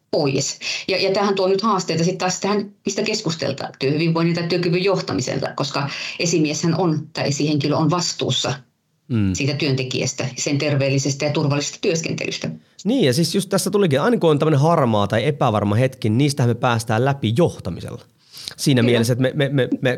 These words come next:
Speaker 2: kartoitetaan tilannetta ja päätään tiettyjä toimintamalleja, millä menee eteenpäin. Niin mik-, mikä sun mielestä on, niinku, että miksi sitä työkykyä, koetaan käyttää nyt sitä termiä,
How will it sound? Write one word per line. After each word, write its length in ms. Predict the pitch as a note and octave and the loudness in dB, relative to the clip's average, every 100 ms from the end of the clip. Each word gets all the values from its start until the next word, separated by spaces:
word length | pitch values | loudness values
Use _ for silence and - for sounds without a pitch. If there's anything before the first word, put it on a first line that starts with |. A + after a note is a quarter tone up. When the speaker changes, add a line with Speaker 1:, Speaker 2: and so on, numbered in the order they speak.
| - | 0
Speaker 2:
kartoitetaan 580 | F3 E3+ D3 A2+ G#2 G2 | 2 2 2 2 0 2
tilannetta 560 | E3+ D#3 A#2+ A#2 - | 4 4 4 2 0
ja 80 | A#2+ | -2
päätään 380 | A#2 C3+ A#2 A2 | 2 0 2 0
tiettyjä 300 | B2 A2+ A#2 | 0 0 0
toimintamalleja, 760 | - B2+ A2 G2+ G#2+ G#2+ F#2+ F#2+ | 2 2 2 2 2 2 2 0
millä 180 | F#2+ | 0
menee 300 | F#2+ F#2+ G#2 | 0 0 0
eteenpäin. 380 | C#3+ C#3 G#2 G#2 | -2 -2 -2 2
Niin 200 | A#2+ A#3 | 2 0
mik-, 100 | - F#3+ | -2 -4
mikä 280 | C#4 - | -2 -2
sun 240 | A3+ B3 A3 | 0 2 2
mielestä 380 | D3 A#2 - B2+ | 4 2 2 2
on, 160 | C3 | 2
niinku, 160 | A#2+ A2+ | 2 2
että 140 | A2+ | 2
miksi 260 | D#3 C#4 - | 0 0 -2
sitä 200 | G3 C#3+ | 0 -2
työkykyä, 840 | - F3+ D#3+ A2+ - E3+ - F#2+ | 0 2 2 2 -2 -2 0 0
koetaan 340 | - G#2 A2+ | 2 0 2
käyttää 340 | - C3+ - G2+ | 2 2 2 0
nyt 80 | F2+ | 0
sitä 180 | A2 | -2
termiä, 420 | F#2 D#3 A2+ F2 | 0 0 0 -2